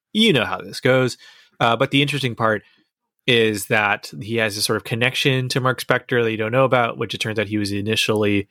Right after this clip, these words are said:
the first person that Khonshu, or one before him, Khonshu used him as his avatar to judge the wicked, and Ethan Hawke didn't feel like that was right. And so three or four episodes in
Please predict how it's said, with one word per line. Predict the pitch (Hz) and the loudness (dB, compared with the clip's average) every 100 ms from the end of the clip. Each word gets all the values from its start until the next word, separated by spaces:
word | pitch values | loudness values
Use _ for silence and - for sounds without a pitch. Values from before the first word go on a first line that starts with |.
| _ _ _ _ | _ _ _ _
the | - 104 | 0 0
first | - 147 | 2 0
person | - 127 - 117 113 | 2 0 0 -2 -2
that | 113 | -2
Khonshu, | 117 110 107 107 104 101 101 - | 0 0 0 -2 0 -2 -4 -2
or | 110 | 0
one | 104 123 135 117 | 2 2 0 -2
before | 113 - 143 127 | -4 0 0 2
him, | 117 104 | 0 -4
Khonshu | - 110 104 107 104 | -4 -4 -4 -6 -4
used | 104 101 - | -4 -4 -6
him | 104 | -10
as | 98 | -10
his | 101 | -4
avatar | 107 110 110 - 107 107 - - | -2 -2 -2 0 2 2 -2 -12
to | - | -4
judge | 104 107 - | 0 0 0
the | 127 | 2
wicked, | 147 147 127 123 113 | 2 2 2 2 0
and | 101 101 98 98 - _ _ - | -2 -4 -6 -8 -12 _ _ -6
Ethan | 98 101 | -4 -2
Hawke | 101 | -4
didn't | - - | -6 -6
feel | 107 | -6
like | 139 | -8
that | 107 | -10
was | 127 | -2
right. | 165 151 - _ - - _ _ _ | 0 0 -4 _ -20 -20 _ _ _
And | 120 117 113 | -2 -2 0
so | 131 120 113 113 - - | 2 4 4 2 -2 -10
three | - - - 170 320 | -16 -12 -2 2 2
or | 453 | 2
four | - 311 | 2 0
episodes | 269 254 - 269 156 | 2 0 0 0 2
in | 165 202 226 214 | 0 0 -4 -8